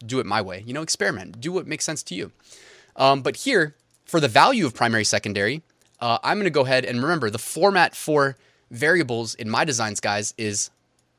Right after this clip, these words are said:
square bracket, section name, dot field name, square bracket,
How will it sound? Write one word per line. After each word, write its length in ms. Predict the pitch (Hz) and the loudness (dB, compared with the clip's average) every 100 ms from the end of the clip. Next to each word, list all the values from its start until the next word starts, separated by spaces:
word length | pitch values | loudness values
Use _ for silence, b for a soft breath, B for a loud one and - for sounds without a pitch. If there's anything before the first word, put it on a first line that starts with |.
| _ - | _ -8
square 320 | - - 131 | -4 2 4
bracket, 500 | 120 123 147 208 - _ _ _ _ _ _ _ | 4 2 2 -2 -4 _ _ _ _ _ _ _
section 540 | - - 127 - 170 175 | -2 2 2 2 2 0
name, 320 | 202 233 226 _ _ _ _ | -2 -4 -10 _ _ _ _
dot 280 | 131 127 - _ _ _ - | 0 0 -2 _ _ _ -18
field 340 | - 156 135 | -2 2 2
name, 300 | 95 87 98 _ _ _ | -2 -10 -16 _ _ _
square 280 | - - 110 | -6 0 0
bracket, 400 | 92 90 - | -2 -6 -12